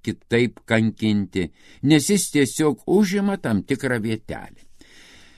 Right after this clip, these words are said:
Visi žinome nesenus įvykius, sostinėje vykstant statyboms nupjautas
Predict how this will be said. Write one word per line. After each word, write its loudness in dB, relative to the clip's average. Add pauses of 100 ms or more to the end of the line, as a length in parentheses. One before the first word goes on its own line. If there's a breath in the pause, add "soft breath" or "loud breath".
(140 soft breath)
Visi 4
žinome 4
nesenus 2
įvykius, 0
sostinėje 2
vykstant -2
statyboms -2
nupjautas 0